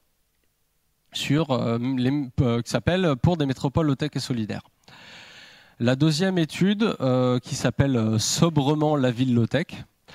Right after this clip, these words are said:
euh, elle a été menée par, euh, l'arep, euh, donc filiale de la S N C F, dont Philippe Biouix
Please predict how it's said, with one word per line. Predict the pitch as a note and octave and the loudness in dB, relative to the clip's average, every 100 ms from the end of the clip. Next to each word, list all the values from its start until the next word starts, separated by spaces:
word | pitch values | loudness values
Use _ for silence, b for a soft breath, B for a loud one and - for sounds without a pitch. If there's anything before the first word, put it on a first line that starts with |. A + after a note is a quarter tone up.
| B B B | B B B
euh, | B2 A#2 A#2+ | -2 -2 0
elle | C#3+ D3 | 0 2
a | |
été | B2+ - | 0 -2
menée | C3+ C3+ C#3+ | -2 0 -2
par, | D3+ C3+ A#2 | -2 -2 -2
euh, | A#2 A2 | -2 -2
l'arep, | A2 A2+ A2+ E3+ - - C3 - | 0 -2 -2 -4 -4 -10 -10 -10
euh, | - A2 | -6 -4
donc | A2 A2+ | -4 -8
filiale | - A2+ A2+ A2+ | -10 -6 -4 -2
de | A2 | -4
la | G#2+ | -4
S | A2 | -6
N | A2+ | -10
C | - B2+ | -6 -6
F, | A#2+ | -6
dont | A2 C3+ C#3+ C3+ - | -4 -4 -4 -10 -8
Philippe | D3+ C#3 A#2+ | -4 -4 0
Biouix | C3 C3 C#3+ - - | 0 0 -2 -10 -12